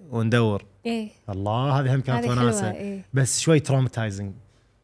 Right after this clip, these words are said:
Speaker 2: ليش؟
Speaker 1: ما أدري، أحس
Speaker 2: <laughs> ليش؟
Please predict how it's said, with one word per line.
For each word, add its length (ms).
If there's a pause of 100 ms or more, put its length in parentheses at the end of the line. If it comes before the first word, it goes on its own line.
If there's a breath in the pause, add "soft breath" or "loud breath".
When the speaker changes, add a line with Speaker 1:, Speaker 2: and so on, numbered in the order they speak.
Speaker 2:
ليش؟ 480
Speaker 1:
ما 160
أدري، 240
أحس 460 (220)
Speaker 2:
<laughs> 380
ليش؟ 220